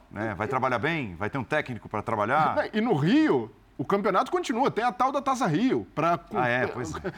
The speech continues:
Speaker 2: <laughs> cumprir a tabela e
Speaker 1: É
Speaker 2: ser ainda
Speaker 1: verdade.
Speaker 2: mais melancólico.
Speaker 1: Verdade.
Speaker 2: Então, é, essa é, o peso dos estaduais deve respeitar o contexto. O contexto do Corinthians é: há um trabalho andando,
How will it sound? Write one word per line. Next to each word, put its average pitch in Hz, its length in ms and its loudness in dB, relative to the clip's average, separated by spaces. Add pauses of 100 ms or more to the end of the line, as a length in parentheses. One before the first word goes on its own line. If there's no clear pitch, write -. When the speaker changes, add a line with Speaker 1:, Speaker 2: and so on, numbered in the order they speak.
Speaker 2:
<laughs> - 160 -20
cumprir 208 380 0
a 247 40 -2
tabela 196 500 2
e - 20 2
Speaker 1:
É - 20 0
Speaker 2:
ser - 220 -2
ainda 190 60 2
Speaker 1:
verdade. 190 220 0
Speaker 2:
mais 220 160 0
melancólico. 196 840 0
Speaker 1:
Verdade. 82 360 -6
Speaker 2:
Então, 226 280 -4 (560)
é, 151 200 0 (240)
essa 208 380 0
é, - 260 0 (480)
o 147 120 -4
peso 240 480 0
dos 156 180 -8
estaduais 127 840 0 (420)
deve 180 360 2
respeitar 180 920 0
o 185 40 -12
contexto. - 640 -6 (320)
O 277 60 -8
contexto 233 480 0
do 180 80 -4
Corinthians 208 500 -4
é: 113 180 -4 (360)
há 196 100 6
um 220 120 -2
trabalho 151 420 2
andando, 269 520 0